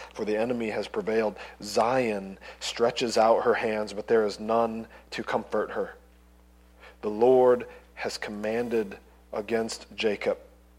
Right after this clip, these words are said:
that his neighbors should be his foes. Jerusalem has become a filthy thing among them.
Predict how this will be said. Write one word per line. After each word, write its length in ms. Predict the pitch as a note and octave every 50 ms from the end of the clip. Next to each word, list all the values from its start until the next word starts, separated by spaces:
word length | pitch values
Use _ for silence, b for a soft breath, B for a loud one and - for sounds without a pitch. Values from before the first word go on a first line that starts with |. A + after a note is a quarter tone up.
| _ - - _ _ _ _ _ _
that 160 | - - G#2+ G#2
his 220 | A#2 G#2 F#2+ -
neighbors 560 | G#2+ G#2+ A2+ A#2 B2 A#2 A#2 B2 B2 B2 A#2
should 200 | - - B2 G#2+
be 120 | G2 G#2+ G2+
his 180 | - G2+ -
foes. 560 | - - - A#2 A2 A2 A2 A2 G#2+ G#2+ - - B B B B
Jerusalem 640 | - - A2 G#2 A2 A#2+ C3 B2+ - C#3+ B2 A2 G#2
has 220 | G2+ G#2+ G#2+ G#2+
become 360 | G2+ G#2+ G#2 - A#2 G#2+ G#2 A2 - - B B B B B _ - _ _ _ _ _ _ _ -
a 80 | -
filthy 600 | - - - - - C#3 C#3 D3 C#3 - - A#2
thing 460 | G#2+ - - - B2+ C3 C3 B2 A2 A2
among 380 | - A#2+ A2 G#2+ G#2+ A2 A2+
them. 160 | A2 F#2+ F#2